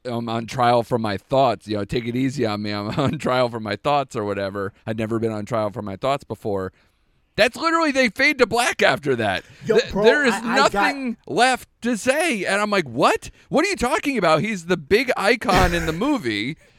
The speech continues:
Speaker 2: <laughs>
Speaker 1: and he's on the stand. He's hasn't been dismissed.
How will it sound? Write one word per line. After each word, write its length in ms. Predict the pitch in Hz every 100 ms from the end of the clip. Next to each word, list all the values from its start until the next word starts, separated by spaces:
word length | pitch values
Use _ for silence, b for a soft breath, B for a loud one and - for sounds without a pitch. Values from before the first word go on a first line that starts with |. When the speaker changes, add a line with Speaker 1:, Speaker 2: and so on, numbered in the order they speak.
| B
Speaker 2:
<laughs> 340 | B B -
Speaker 1:
and 240 | 175 208 190
he's 220 | 190 180
on 640 | - 196 233 247 233 208 147
the 120 | 160
stand. 500 | - 247 254 165 151
He's 260 | 127 170 147
hasn't 420 | 135 185 233 247
been 240 | 208 208
dismissed. 680 | 175 156 - 190 269 220 -